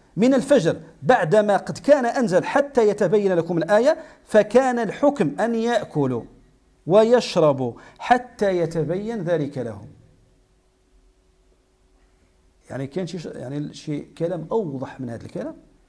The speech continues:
إذن هاد الناس وناس من الصحابة رضي الله تبارك وتعالى عنهم وأرضاهم، حين نزل قول الله عز وجل: "وكلوا واشربوا"، فهموا بأنه أشكل عليهم،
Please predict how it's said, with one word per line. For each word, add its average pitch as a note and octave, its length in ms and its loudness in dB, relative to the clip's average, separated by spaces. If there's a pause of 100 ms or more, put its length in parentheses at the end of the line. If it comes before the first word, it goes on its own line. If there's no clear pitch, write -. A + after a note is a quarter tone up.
(280)
إذن C3 340 -6 (880)
هاد A#2+ 200 -10
الناس G#3+ 460 -8 (920)
وناس D#3 340 -4
من C#3 100 -6
الصحابة C#3 420 -6
رضي B2 220 -6
الله B2 180 -8
تبارك A2+ 340 -14
وتعالى G#2+ 420 -12
عنهم G#2+ 280 -16
وأرضاهم، B2 460 -10
حين A#2 240 -10
نزل A2+ 180 -10
قول B2 180 -12
الله A2+ 160 -10
عز G2+ 240 -14
وجل: G#2+ 200 -14
"وكلوا - 260 -18
واشربوا"، G3 420 -10 (340)
فهموا D#3+ 560 -4
بأنه B2+ 520 -6
أشكل - 260 -4
عليهم، B2+ 500 -6